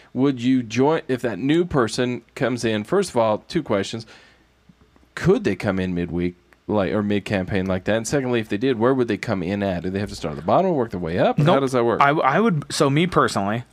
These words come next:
Speaker 2: I, I've done this a couple times. I actually bring them at the level everybody is. But I do, so again, this is another D Ming thing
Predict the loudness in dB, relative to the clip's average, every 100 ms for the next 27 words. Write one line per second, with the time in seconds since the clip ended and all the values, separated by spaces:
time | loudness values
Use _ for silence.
0 | 2 4 6 4 4 2 0 0 -2 -2
1 | 0 0 -4 -8 -20 _ 2 2 4 4
2 | 2 4 2 2 2 0 0 2 2 2
3 | 0 0 -2 -2 -4 -8 0 4 4 6
4 | 4 4 2 2 2 2 -2 -2 -8 -8
5 | -4 -2 0 0 -2 -2 0 -2 -2 -4
6 | -6 -6